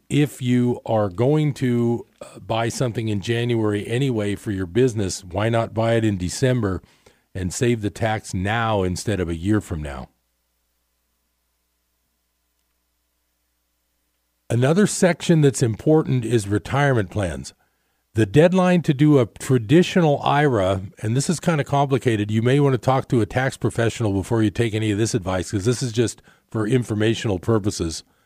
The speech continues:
This is not, uh, tax advice, because you need to do your own due diligence, as I've told you before,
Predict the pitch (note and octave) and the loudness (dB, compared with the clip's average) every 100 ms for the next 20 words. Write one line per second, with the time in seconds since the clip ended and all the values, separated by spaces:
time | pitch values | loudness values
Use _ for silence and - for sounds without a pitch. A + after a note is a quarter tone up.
0 | _ G2+ F#2 G2+ F#2+ A2 G#2+ - - G2 | _ -6 -4 -2 0 0 -2 -8 -12 -10
1 | F2 - G#2+ - G2 E2 G#2 G2+ - - | -8 -6 -6 -4 -8 -4 -2 -4 -6 -18
2 | _ _ - G2+ G#2+ F#2 F2 A2+ A#2 G#2 | _ _ -8 -6 -2 -2 -2 -2 0 -2
3 | G2 G#2 A2 G#2 G2+ G#2 G2+ G#2+ G2 G#2+ | -2 0 2 2 4 2 0 -2 0 0
4 | G#2+ G2+ G#2 G2+ G2+ E2+ F2+ E2+ G#2+ F#2+ | 2 0 -2 -4 -6 -4 -6 -4 -6 -4
5 | F2+ E2 - G#2+ G2+ | -6 -8 -4 -2 -2